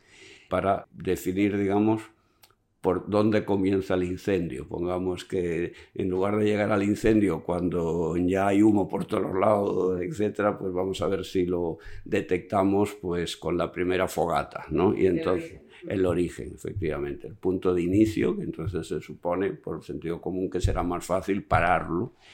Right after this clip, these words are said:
Speaker 1: y actuar para que no se vuelva a extender, ¿no? Entonces nosotros abrimos la barrera hematoencefálica en esa zona, que se llama el, el estriado posterior, el putamen posterior,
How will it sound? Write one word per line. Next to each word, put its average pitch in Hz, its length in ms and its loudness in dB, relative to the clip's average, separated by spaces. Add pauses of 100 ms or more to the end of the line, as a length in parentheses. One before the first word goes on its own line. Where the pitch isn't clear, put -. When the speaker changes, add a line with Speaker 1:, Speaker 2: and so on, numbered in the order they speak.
(100)
Speaker 1:
y 98 100 0
actuar 87 640 -2
para 87 240 -2
que 80 140 -4
no 85 140 -6
se - 120 -6
vuelva 80 640 -4
a 50 320 -4
extender, - 640 -8
¿no? - 220 -4 (160)
Entonces 95 560 -2
nosotros 90 460 -4
abrimos 101 500 4
la 101 100 4
barrera 101 260 0
hematoencefálica 90 920 -4
en 82 100 -2
esa 85 200 -8
zona, 131 440 2 (540)
que - 120 -4
se - 160 -8
llama 78 300 -4
el, - 280 -10
el - 80 -10
estriado 82 560 -4
posterior, 92 520 -4
el 95 100 0
putamen 101 520 2
posterior, 110 640 -4